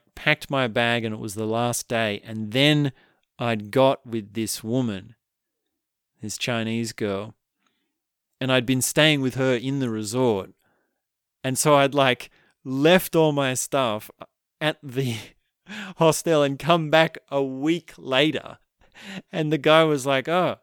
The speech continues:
I thought maybe you died or something." And not only that, but the next place that I'd planned to go, which was actually a house, a room to rent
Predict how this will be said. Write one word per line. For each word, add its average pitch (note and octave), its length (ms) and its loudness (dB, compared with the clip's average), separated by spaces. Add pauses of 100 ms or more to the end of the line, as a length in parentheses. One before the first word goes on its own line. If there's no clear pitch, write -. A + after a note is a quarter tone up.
I B2+ 120 -12
thought D3 260 -2
maybe C3 260 -2
you A#2 160 -4
died C3+ 460 4
or C3+ 80 4
something." G#2+ 460 -8 (280)
And C#3+ 140 -4
not F3+ 140 6
only E3 240 4
that, C#3+ 240 0
but A2+ 120 -12
the C3 100 -8
next C#3 500 -8
place A#2 360 -2
that B2+ 140 -8
I'd A#2 220 -4
planned C3 340 -8
to A#2+ 60 -8
go, A#2 560 2 (320)
which A#2+ 180 -12
was A#2+ 140 -4
actually B2 340 -4
a G2 80 -8
house, G#2+ 500 -6 (160)
a A#2 100 -14
room B2 300 -4
to A#2 120 -12
rent F#2+ 320 -10